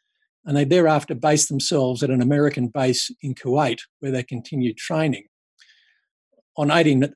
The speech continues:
eighteenth of March, just before the war began, they deployed to a staging area south of the, um,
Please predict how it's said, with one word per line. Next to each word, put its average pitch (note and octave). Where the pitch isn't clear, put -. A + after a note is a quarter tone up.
eighteenth E3
of A2
March, B2+
just D#3
before C#3+
the A#2+
war C#3
began, D3+
they D3
deployed D3+
to D#3
a B2
staging D3
area B2+
south C#3+
of A#2
the, A#2+
um, B2